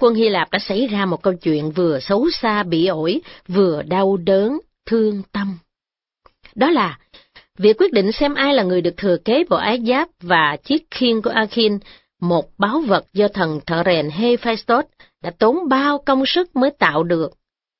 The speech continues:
Nữ thần Thetis không thể chỉ định xem ai là người được nhận cái vinh dự này, bởi vì nàng chẳng biết dựa vào điều gì để phán quyết cả.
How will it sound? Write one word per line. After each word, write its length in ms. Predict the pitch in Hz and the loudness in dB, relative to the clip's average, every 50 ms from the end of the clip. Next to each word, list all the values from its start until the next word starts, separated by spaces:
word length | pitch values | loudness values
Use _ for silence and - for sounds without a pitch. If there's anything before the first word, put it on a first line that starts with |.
| _ _ _ - | _ _ _ 0
Nữ 140 | 185 262 330 | 2 2 2
thần 240 | - 247 185 175 165 165 | 2 0 0 0 -2 -2
Thetis 340 | 226 226 226 - 302 349 - - | -2 -2 0 0 -2 -2 -2 -4
không 240 | - 302 311 311 294 | -4 -2 0 0 -2
thể 360 | 277 - 220 175 156 156 214 247 _ | -2 -2 -2 0 0 0 -2 -2 _
chỉ 160 | - 185 214 | 0 0 2
định 300 | 220 214 175 165 170 175 | 2 0 0 0 -2 -4
xem 440 | - - 226 214 208 202 196 185 175 - - - - _ _ _ - | -4 -2 0 2 2 2 0 -2 -6 -10 -16 -20 -20 _ _ _ -2
ai 200 | 247 294 320 311 | 0 0 2 2
là 100 | 254 202 | 2 2
người 180 | 190 190 185 | 2 2 2
được 160 | 180 180 - | 0 0 0
nhận 160 | 190 175 180 202 | 0 -2 0 0
cái 100 | 294 269 | 0 0
vinh 240 | 302 277 294 277 | 0 0 0 2
dự 140 | 214 190 175 | 2 0 0
này, 360 | 165 196 208 185 180 180 180 - _ _ _ _ _ _ - | 0 0 0 0 0 -2 -4 -8 _ _ _ _ _ _ -6
bởi 280 | 151 165 170 190 262 | 0 2 2 2 2
vì 320 | 254 220 202 185 170 160 165 _ _ _ _ | 2 2 2 2 2 0 -2 _ _ _ _
nàng 240 | - 196 202 202 190 | -2 0 0 0 -2
chẳng 260 | - - 190 202 247 | -2 -2 -2 0 2
biết 160 | 247 330 392 - - | 2 2 2 0 -2
dựa 300 | 175 180 185 180 170 180 190 | -2 0 2 2 2 2 0
vào 120 | 214 202 | 0 0
điều 180 | 190 190 190 180 | 0 0 0 0
gì 220 | 170 185 175 160 | -2 -2 -2 0
để 140 | 160 165 202 | 0 -2 -2
phán 320 | - - 214 220 254 302 - | -2 -4 -4 -2 -2 -2 -2
quyết 300 | - 254 294 349 - - | 0 0 0 -2 -2 -2
cả. 320 | - 151 143 143 170 208 | 0 0 0 0 -2 -6